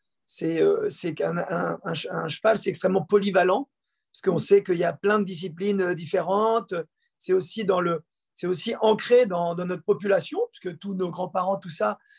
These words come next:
Speaker 1: bien, ils se servaient du cheval pour, euh, bah, pour, euh, euh, cultiver la terre, ou pour, euh,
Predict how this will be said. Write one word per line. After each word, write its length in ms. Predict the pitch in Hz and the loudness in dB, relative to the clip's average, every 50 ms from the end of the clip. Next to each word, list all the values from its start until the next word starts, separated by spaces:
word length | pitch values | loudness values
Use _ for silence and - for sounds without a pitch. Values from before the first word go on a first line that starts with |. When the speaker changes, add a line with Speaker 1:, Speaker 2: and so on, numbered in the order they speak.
| _ _ - | _ _ -4
Speaker 1:
bien, 220 | 175 180 180 180 | 0 2 2 2
ils 220 | 175 175 170 165 | 2 0 -2 -4
se 160 | 143 - 185 - | -4 -4 -4 -2
servaient 280 | - 185 180 180 185 | 0 0 2 2 2
du 120 | 180 175 175 | 0 0 -4
cheval 520 | - - 196 185 190 196 196 196 196 170 | -4 -2 0 2 4 4 4 4 2 0
pour, 200 | - 170 160 160 | -2 -8 -6 -6
euh, 100 | 160 156 - _ _ _ _ _ _ _ _ _ _ - | -6 -6 -8 _ _ _ _ _ _ _ _ _ _ -16
bah, 120 | 156 156 151 - | -16 -16 -14 -12
pour, 240 | 160 160 - - | -10 -4 0 0
euh, 280 | - 151 151 165 165 165 170 _ - - _ - | 0 2 2 0 0 0 -4 _ -20 -20 _ -6
euh, 200 | - 160 160 156 | -2 -2 -2 -2
cultiver 420 | 147 - 170 151 - 196 175 185 | -2 -4 -6 -4 -4 0 0 2
la 160 | 175 170 170 - | 4 4 2 4
terre, 520 | - 196 202 208 214 220 220 214 196 185 | 4 4 4 4 4 2 0 0 -2 -4
ou 140 | 170 170 170 | -8 -10 -12
pour, 360 | 160 165 170 170 165 165 170 | -12 -10 -8 -6 -2 2 2
euh, 380 | 170 165 165 165 170 170 165 | 4 4 4 2 0 -2 -4